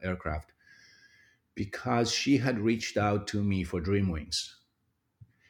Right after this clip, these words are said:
Uh, we were supposed to meet at an air show here in Dubert in Nova Scotia, uh, this summer, and she had sent a package with, uh,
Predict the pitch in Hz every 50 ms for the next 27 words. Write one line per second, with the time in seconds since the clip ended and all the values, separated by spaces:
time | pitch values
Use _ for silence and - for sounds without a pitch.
0 | _ _ _ _ - 95 92 87 95 117 131 139 143 139 - 117 - 127 123 113
1 | - - 104 101 104 110 101 87 80 - - - - _ _ _ _ _ - -
2 | - 85 85 82 82 85 82 80 80 95 107 110 107 - - 90 85 85 82 80
3 | 78 - 101 101 101 92 87 85 82 82 87 82 110 113 104 85 78 78 - -
4 | - 87 90 92 92 87 76 - - 120 117 113 104 - 87 78 78 - _ _
5 | _ _ _ - - - 90 82 95 101 101 - 127 127 120 87 76 - - -
6 | - _ _ _ - - 98 101 101 101 101 - - 147 135 156 151 147 - -
7 | 131 135 135 113 90 - - 131 139 147 143 147 120 87 76 - - - - -
8 | - - - _ _ - 113 92 98 98 95 95 95 107 - 95 92 92 92 90
9 | 90 90 87 85 85